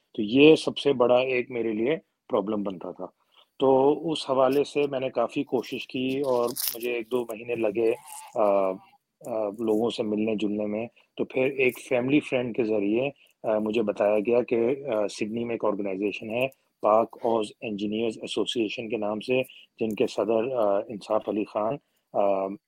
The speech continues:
وہ اس کو لیڈ کر رہے ہیں۔ تو مجھے یہ ریفرنس دیا گیا اور مجھے کہا گیا کہ ان سے ملیں۔ میری ملاقات، آ، انصاف خان سے ہوئی اور آرگنائزیشن سے بھی ہوئی۔ ان سے میں نے پھر اپنی سی وی شیئر کی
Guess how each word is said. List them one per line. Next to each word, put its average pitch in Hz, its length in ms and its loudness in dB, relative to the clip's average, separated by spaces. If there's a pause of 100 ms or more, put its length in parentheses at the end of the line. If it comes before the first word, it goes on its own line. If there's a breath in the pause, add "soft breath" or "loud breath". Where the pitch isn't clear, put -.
(400)
وہ 123 320 -6
اس - 120 -10
کو 113 100 0
لیڈ 110 260 0
کر 107 180 0
رہے 117 80 -2
ہیں۔ 131 60 -2
تو 131 100 -6
مجھے 120 260 0
یہ 123 220 -2
ریفرنس 107 380 -6
دیا 113 160 0
گیا 120 180 0
اور 131 80 2
مجھے 113 180 -4
کہا 107 220 0
گیا 117 180 0 (300 soft breath)
کہ 127 80 0
ان 107 120 0
سے 117 140 -6
ملیں۔ 95 220 -4 (260)
میری 113 140 0
ملاقات، 120 520 4 (100)
آ، 107 220 0
انصاف 110 460 -4
خان 113 440 -8 (300)
سے 131 80 0
ہوئی 120 260 2
اور 117 400 -2
آرگنائزیشن 101 500 -4
سے 139 100 -6
بھی 127 120 -2
ہوئی۔ 135 180 2 (320 loud breath)
ان 110 100 -6
سے 120 140 -6
میں 113 140 -4
نے 117 140 -4
پھر 117 380 -8
اپنی 120 240 -6
سی - 220 -6
وی 120 120 0
شیئر 123 260 0
کی 131 240 -2